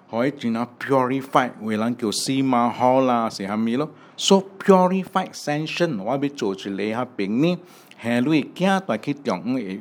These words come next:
位，了呢，我为我的monks甲了做巴利达暂定念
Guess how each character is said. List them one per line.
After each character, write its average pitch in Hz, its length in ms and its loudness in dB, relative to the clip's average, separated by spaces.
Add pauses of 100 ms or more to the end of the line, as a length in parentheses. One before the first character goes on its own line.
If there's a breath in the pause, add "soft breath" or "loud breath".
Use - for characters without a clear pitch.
位， 120 400 0 (400 loud breath)
了 175 320 8
呢， 196 360 2 (120)
我 147 160 2 (120)
为 110 260 -4
我 143 200 -2
的 131 60 -2
monks 127 580 -4
甲 131 120 -2
了 143 240 0 (100)
做 104 340 -4 (360 soft breath)
巴 117 160 2
利 131 240 -6
达 131 260 -4
暂 110 380 -4
定 110 200 -4 (220)
念 101 400 -10